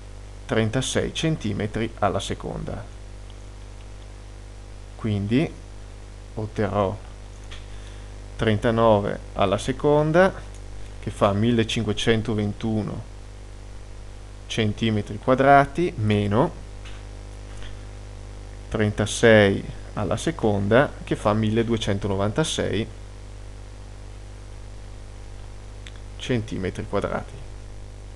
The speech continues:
sempre sotto radice. Svolgiamo il calcolo, quindi millecinquecentoventuno meno milleduecentonovantasei, otteniamo radice di duecentoventicinque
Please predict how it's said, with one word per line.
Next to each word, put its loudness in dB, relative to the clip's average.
sempre -6
sotto -6
radice. -4
Svolgiamo 2
il 0
calcolo, 6
quindi 2
millecinquecentoventuno 0
meno 2
milleduecentonovantasei, 2
otteniamo 4
radice 2
di 2
duecentoventicinque 2